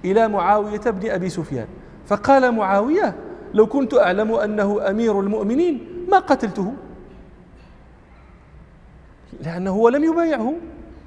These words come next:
ف-، فقال: "ولكن ليكتب اسمه وليبدأ به قبل اسمي لفضله وسابقته".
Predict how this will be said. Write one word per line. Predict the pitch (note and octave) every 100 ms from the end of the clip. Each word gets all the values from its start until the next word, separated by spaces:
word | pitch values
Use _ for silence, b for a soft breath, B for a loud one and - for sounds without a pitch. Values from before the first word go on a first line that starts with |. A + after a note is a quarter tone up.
| - - - - - - - - - - - - - - - - - - - - - - - - - -
ف-، | - F#3+ -
فقال: | A3+ C#4 D#4 D4 - - - -
"ولكن | G#3 C4 C4+ D#4 D4 - - - - F3+
ليكتب | A3+ C#4+ - C#4+
اسمه | C4 D4+ E4 G#3+ E3+ - - - - - - - - B B B B
وليبدأ | E3+ G#3 A3 B3 G#3 G#3 A3+ F3
به | G#3 A#3 A#3 -
قبل | D#4+ D4+
اسمي | D4+ - G3+ B3 C4+
لفضله | B3 A3+ F#3 A3+ B3+ E4
وسابقته". | - G#3 D#3 - C3+ A#2